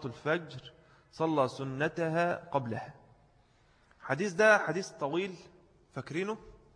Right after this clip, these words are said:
صحيح مسلم. النبي صلى الله عليه وسلم كان في غزوة من الغزوات، وكانوا مرهقين جدًا، وكان باقي وقت يسير على الفجر،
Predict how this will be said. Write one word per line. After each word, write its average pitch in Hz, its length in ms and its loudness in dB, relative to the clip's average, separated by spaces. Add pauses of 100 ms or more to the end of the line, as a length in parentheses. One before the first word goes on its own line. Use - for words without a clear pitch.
(180)
صحيح 143 260 -2
مسلم. 123 360 -2 (960)
النبي 156 140 2
صلى 165 100 2
الله 175 100 0
عليه 175 80 2
وسلم 160 100 -6
كان 160 100 -4
في 147 120 -10
غزوة 156 240 -2
من 139 60 -10
الغزوات، 131 520 0 (720)
وكانوا 165 960 4
مرهقين 143 680 -2
جدًا، 117 380 -6 (960)
وكان 160 260 0
باقي 220 320 6
وقت 196 300 4
يسير 165 280 0
على 147 140 4
الفجر، - 400 -8